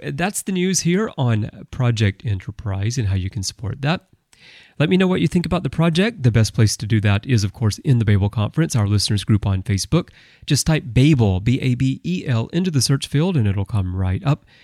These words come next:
It is a closed group, so if you're not a member yet, you'll need to click join, and we'll let you right on in.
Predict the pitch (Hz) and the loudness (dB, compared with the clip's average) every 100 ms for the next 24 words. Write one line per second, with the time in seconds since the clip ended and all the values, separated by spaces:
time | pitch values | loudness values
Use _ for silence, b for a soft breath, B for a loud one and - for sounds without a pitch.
0 | b - 117 117 - 143 131 120 - 127 | b -2 0 0 0 2 2 2 0 0
1 | 135 - 101 104 95 95 92 92 104 143 | 2 0 0 0 0 -2 -2 0 0 0
2 | - 120 101 87 104 95 113 131 180 208 | 0 -2 -2 -4 -6 -6 0 0 2 -2
3 | - b 139 110 110 113 107 120 - 117 | -6 b -2 0 0 0 -2 -2 -4 -6
4 | 92 - 139 160 | -6 -4 -4 -4